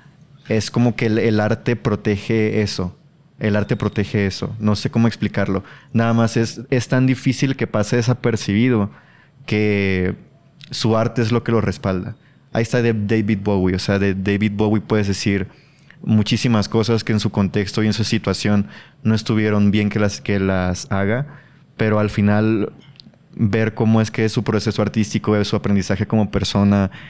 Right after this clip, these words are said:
y que poquito antes de dejar este mundo dejó un discazo, güey,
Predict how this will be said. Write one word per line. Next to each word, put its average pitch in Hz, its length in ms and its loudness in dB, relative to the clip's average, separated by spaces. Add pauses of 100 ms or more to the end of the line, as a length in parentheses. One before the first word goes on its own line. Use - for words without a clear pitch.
(180)
y 110 140 2
que 98 640 2
poquito 107 360 0
antes 104 260 2
de 110 80 4
dejar 98 440 0
este 107 240 -2
mundo 101 720 4 (1200)
dejó 107 320 0
un 107 100 2
discazo, 101 520 0
güey, 113 180 2